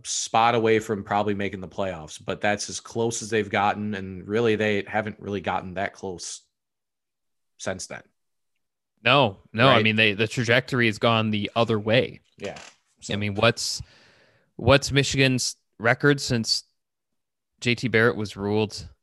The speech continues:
Speaker 2: to have a first down?
Speaker 1: I don't even know.
Speaker 2: It's, it's,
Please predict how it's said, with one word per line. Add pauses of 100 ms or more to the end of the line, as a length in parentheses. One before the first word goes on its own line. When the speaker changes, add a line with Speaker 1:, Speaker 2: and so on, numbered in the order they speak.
(400)
Speaker 2:
to
have
a
first
down? (440)
Speaker 1:
I
don't
even
know.
Speaker 2:
It's, (840)
it's,